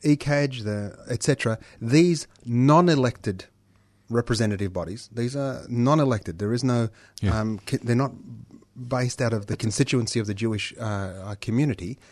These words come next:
Speaker 1: They are non-elected representative bodies,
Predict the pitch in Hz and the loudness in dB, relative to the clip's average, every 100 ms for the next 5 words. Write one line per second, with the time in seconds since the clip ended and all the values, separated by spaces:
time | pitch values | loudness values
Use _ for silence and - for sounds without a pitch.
0 | - _ - 113 107 117 165 147 127 123 | -20 _ -4 -2 0 2 2 2 0 -2
1 | - 117 - _ _ _ _ - 120 127 | -2 -8 -10 _ _ _ _ -4 2 2
2 | 123 113 104 95 87 78 117 | 2 0 0 -4 -6 -8 -10